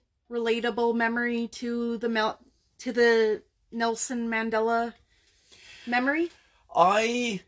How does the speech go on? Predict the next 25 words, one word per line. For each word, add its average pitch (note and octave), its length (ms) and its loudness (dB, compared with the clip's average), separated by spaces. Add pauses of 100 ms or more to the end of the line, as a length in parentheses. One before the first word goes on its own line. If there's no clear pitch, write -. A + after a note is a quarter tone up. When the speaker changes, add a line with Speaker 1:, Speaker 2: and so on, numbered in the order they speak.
Speaker 2:
<clears throat> - 180 -16
I A#3 880 2
guess A3+ 220 2
I C#4+ 60 0
had B3+ 200 2
a, C3 880 0
a, C#3+ 60 -2
a - 20 -2
little D3+ 260 -2
bit E3 120 0
of D#3+ 160 -2
one D#3+ 340 -2 (760)
because D#3 640 0 (120)
I D3 140 2
didn't, F#3+ 260 0
I D3+ 140 0
didn't A3 460 -4 (260)
think E3+ 400 -2
that D3 140 -6
he C#3 100 -6
died B2 400 2
in A2+ 140 -6
the - 140 -12
eighties. G#2+ 680 -6 (840)
Um, B2 800 0